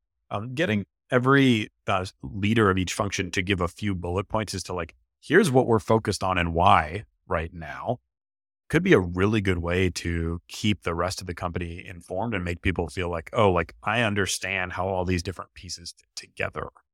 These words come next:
Uh, and so definitely recommend some version of a, an, an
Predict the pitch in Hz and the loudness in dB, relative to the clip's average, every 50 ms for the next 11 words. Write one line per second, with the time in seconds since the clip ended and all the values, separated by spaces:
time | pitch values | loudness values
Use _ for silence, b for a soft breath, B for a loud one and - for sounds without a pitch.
0 | _ _ _ _ _ _ - 92 87 82 80 82 82 - 85 80 - - _ _ | _ _ _ _ _ _ -6 -4 -2 -2 -2 -4 -4 -4 -4 -6 -6 -10 _ _
1 | - 156 - 180 175 175 165 - 127 104 104 107 107 104 98 98 92 - _ _ | -10 -8 -6 -2 0 0 0 2 0 0 2 2 2 2 0 -4 -8 -10 _ _
2 | _ - - - - 127 120 127 123 113 110 110 95 104 101 98 90 92 87 82 | _ -10 -6 -2 2 2 4 4 4 4 4 4 4 2 2 2 0 0 -2 -4
3 | 80 - _ _ _ - 104 101 - - - 90 | -6 -10 _ _ _ -4 -4 -4 0 0 0 0